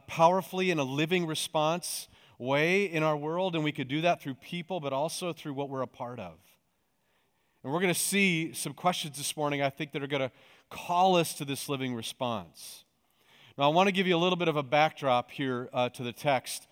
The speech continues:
A couple things have gone on. First, transfiguration is where Jesus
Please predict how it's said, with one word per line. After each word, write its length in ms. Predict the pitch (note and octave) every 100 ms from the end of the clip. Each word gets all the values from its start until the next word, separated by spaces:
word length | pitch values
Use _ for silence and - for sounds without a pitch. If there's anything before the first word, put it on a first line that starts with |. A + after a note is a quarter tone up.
| _ - - _
A 40 |
couple 220 | F3 F3+
things 220 | E3+ F3+ D#3
have 140 | C#3+
gone 260 | D#3 D3 D3+
on. 220 | C#3+ B2+
First, 580 | - E3 D#3+ - - - _ _ -
transfiguration 960 | - E3+ E3 F#3 D#3 D3+ D3+ D#3+ D#3
is 160 | C#3+ B2+
where 120 | C#3
Jesus 800 | B2+ D3 E3 E3+ D3+ C#3 - -